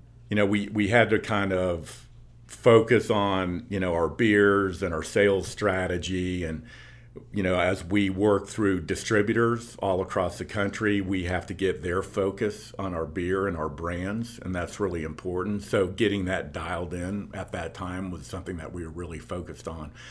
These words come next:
And then we also decided, even though we weren't hitting our sales projection numbers,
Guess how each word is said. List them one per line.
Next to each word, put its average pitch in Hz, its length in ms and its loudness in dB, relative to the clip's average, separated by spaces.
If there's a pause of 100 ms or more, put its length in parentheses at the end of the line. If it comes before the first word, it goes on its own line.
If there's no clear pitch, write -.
(300)
And 110 140 4
then 147 160 8
we 123 120 10
also 110 420 6
decided, 90 800 2 (920)
even 117 240 6
though 113 120 12
we 113 120 8
weren't 98 280 2
hitting 101 280 4
our 87 140 0
sales 101 520 4
projection 92 640 -4
numbers, 82 640 0